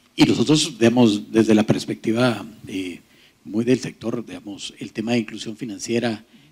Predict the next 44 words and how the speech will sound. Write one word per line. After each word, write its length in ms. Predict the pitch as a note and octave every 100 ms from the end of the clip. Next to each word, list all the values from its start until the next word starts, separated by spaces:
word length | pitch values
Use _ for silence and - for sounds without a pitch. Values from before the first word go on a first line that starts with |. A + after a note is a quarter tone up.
| -
es 400 | A2 G#2 - -
buen 160 | A#2 A#2
negocio 320 | A2+ A#2 C3
para 180 | - E2
todos, 460 | C#3+ C#3+ - - _ -
y 180 | G2 F#2+
la 140 | G2+
transparencia 600 | G#2 G2+ - G#2 A#2 A2+
de 60 | F#2+
la 180 | - A2
data 240 | A#2 A2+
y 60 | F#2+
la 80 |
democratización 420 | F#2+ F#2 F2 F2+ G#2+
de 60 |
la 100 | G#2+
data 320 | G2+ - G2+ - - _
es 160 | - G2+
vital, 360 | G#2 C#3+ C#3 -
pero 160 | A#2 -
sí, 240 | A#2 A2+ C3+
gracias 320 | C#3+ D#3+ A#2+
por 140 | - G#2
el 80 | F#2+
aporte, 380 | - A2 B2+
Juan 160 | G2+ -
Camilo. 280 | - G#2+ A2 - - - _ -
Eh, 300 | G2+ F#2+ - _ -
Omar, 440 | G#2+ B2+ - - _ -
ahí 140 | G#2 G#2+
dice 120 | B2
que, 140 | B2+
y 220 | A#2 A2+ A2
volviendo 360 | G#2+ B2 C3+
al 120 | C3+
tema 260 | - C3 C#3
de, 300 | B2+ G2 - _ _ _
del, 460 | - G#2+ G2+ G2+ G#2
del 180 | A2 G#2
crédito 720 | B2+ B2+ C3 B2 - A2+ A2
y 160 | G#2+ G2+
el 80 |
buen 180 | G2+ A#2+
manejo, 520 | A#2+ A#2 B2+ B2 B2